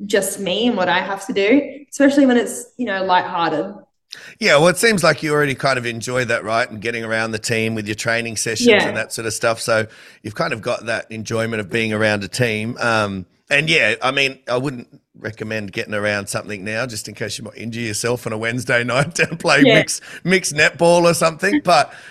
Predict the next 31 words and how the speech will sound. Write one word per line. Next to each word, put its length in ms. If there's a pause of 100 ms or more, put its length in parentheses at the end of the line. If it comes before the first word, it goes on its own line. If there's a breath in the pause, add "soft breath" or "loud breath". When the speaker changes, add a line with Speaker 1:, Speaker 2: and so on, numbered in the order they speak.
(160 loud breath)
Speaker 2:
um, 760
i-, 220
it 120
is 160
always 320
fun. 420
Um, 380
I 100
know 100
heaps 220
of 60
people 200
that 140
play, 200
you 120
know, 100
touch 300
football, 440
Oz 240
tag 360
and 80
lots 220
of 80
different 360
things. 320
And 180
Speaker 1:
Oh, 60
yeah, 400
I 80
can't 340
wait. 340